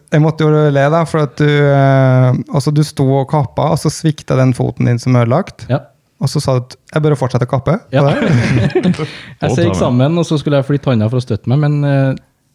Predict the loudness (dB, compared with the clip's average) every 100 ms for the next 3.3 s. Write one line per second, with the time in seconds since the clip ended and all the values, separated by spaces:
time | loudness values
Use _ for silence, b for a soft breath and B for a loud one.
0 | _ _ _ -4 0 2 0 0 -4 -4
1 | -2 -2 -2 -4 -4 -4 -2 -4 -6 -14
2 | _ _ -4 -4 -8 -8 -4 -2 -2 -2
3 | -4 -6 -4